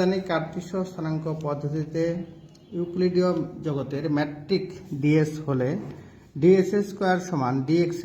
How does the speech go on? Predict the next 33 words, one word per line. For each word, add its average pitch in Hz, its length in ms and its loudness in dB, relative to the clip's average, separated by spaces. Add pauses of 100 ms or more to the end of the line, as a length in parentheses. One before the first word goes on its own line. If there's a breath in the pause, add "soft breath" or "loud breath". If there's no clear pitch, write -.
(140)
স্কয়ার 139 340 0 (200)
প্লাস 135 200 2 (140)
ডিওয়াই 160 300 6
স্কয়ার 160 280 0
প্লাস 170 180 2 (120)
ডিজেড 135 240 -4 (120)
স্কয়ার। - 200 -14
তাহলে 160 180 0 (140)
ডিএক্স, 196 400 4 (160)
ডিএক্স 185 320 0
মানে 185 180 0
কিন্তু 185 200 -2
আমাদের 135 280 -4
এটা, - 160 -10 (580 loud breath)
তাহলে 160 200 0
এটা 175 140 0
মানে 175 140 2
কত? 170 200 -2
এই 156 100 0
পুরাটা, 170 300 -2 (100)
তার 147 160 -2
উপরে 165 200 -2
একটা 196 160 -8 (100)
স্কয়ার 123 280 -4
হবে। - 160 -12 (920 loud breath)
এই - 60 -8
যে 160 100 0
এখানে 139 240 -2
দেখো 139 220 -2
পুরাটা 160 300 -2
লেখা 151 220 -4
একটা - 140 -10 (120)
স্কয়ার। 117 260 -8